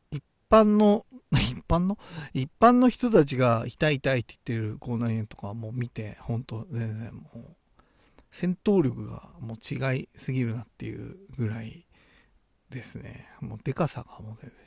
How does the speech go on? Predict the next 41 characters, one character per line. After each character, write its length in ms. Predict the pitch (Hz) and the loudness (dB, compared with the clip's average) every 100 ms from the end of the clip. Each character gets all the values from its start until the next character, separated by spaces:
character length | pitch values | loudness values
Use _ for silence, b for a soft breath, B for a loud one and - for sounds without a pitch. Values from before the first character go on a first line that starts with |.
| - | -20
違 40 | - | -12
う。 40 | |
そ 120 | 139 | -4
の 140 | 156 175 | -2 0
ぐ 100 | 170 | 2
ら 120 | 160 | 2
い 80 | 156 | 2
だ 60 | |
っ 40 | 156 | -2
た 160 | - | -6
ら 40 | - | -12
も 100 | 113 | -14
う 20 | |
全 160 | - 120 | -14 -14
然。 220 | 120 117 _ _ _ _ _ - | -14 -14 _ _ _ _ _ -12
も 300 | - - - _ | -10 -12 -16 _
う、 20 | b b | b b
そ 160 | - 147 | -4 4
の 160 | 185 208 | 6 8
ぐ 120 | 202 | 8
ら 120 | 202 | 8
い 60 | 196 | 6
だ 100 | 196 | 4
っ 20 | |
た 200 | - 120 | 2 -2
ら、 280 | 104 104 - _ _ _ _ _ _ _ _ _ _ _ - | -2 -8 -14 _ _ _ _ _ _ _ _ _ _ _ 0
マ 220 | 139 202 | 6 6
リ 140 | 208 | 6
ネ 140 | 139 - | 2 0
食 140 | - | 0
べ 120 | 139 180 | 4 6
ら 100 | 208 | 6
れ 80 | |
ち 120 | - 123 | 4 0
ゃ 20 | |
う 60 | |
ぜ、 100 | 117 | -2
俺。 280 | 107 101 107 - | -6 -6 -10 -10
普 140 | - | -10
通 300 | - 127 127 | -6 -2 0
に。 180 | 120 | 0